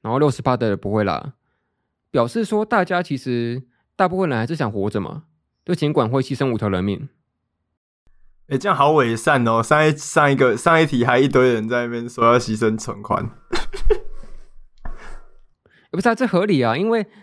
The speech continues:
Speaker 1: 大家想活着花钱啊，所以不管你是保留存款还是让其他人死，都是让，能够让自己活着花钱的最大目的啊。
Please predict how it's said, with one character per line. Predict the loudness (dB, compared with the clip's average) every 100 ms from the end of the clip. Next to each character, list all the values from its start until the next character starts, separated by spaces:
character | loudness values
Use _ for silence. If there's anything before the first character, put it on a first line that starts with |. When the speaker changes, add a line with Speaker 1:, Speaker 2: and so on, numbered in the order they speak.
| _
Speaker 1:
大 | -2 0
家 | -2
想 | -4 -4
活 | -4 -4
着 | -4
花 | 0 0
钱 | -2 -6
啊， | -8 -16 _ _ _
所 | -4 0
以 |
不 | 2
管 | 2 2
你 |
是 | -2 -4 -6 -12 _ -4
保 | 0 2
留 | 2
存 | 0 -2
款 | -2 -2 -6
还 | -10 -4
是 | -2
让 | 0 0
其 | -2
他 | -2 -2
人 | -2
死， | -6 -14 -14 _ _
都 | -6
是 | -4
让， | -4 -2
能 | 0
够 | 2
让 | 2 2
自 |
己 | 2
活 | 2 0
着 | 0 0
花 | 0 0
钱 | -2
的 | -4 -4
最 | -2
大 | -2
目 | -2 -4
的 | -6 -8
啊。 | -12